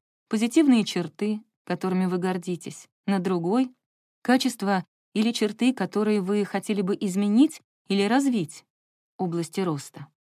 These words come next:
Четвертое. На окнах выпишите то,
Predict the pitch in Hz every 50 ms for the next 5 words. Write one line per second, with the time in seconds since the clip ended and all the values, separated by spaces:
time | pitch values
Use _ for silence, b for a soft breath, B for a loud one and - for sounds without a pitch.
0 | _ _ _ _ _ _ _ _ _ _ _ - - 269 262 294 285 247 226 214
1 | - - 175 165 160 160 _ _ _ _ _ _ _ _ _ _ - 190 196 185
2 | 185 - - 202 233 294 311 - 208 165 147 - - _ _ _ _ _ - 196
3 | 240 254 220 208 - - 160 - 156 147 151 165 185 240 269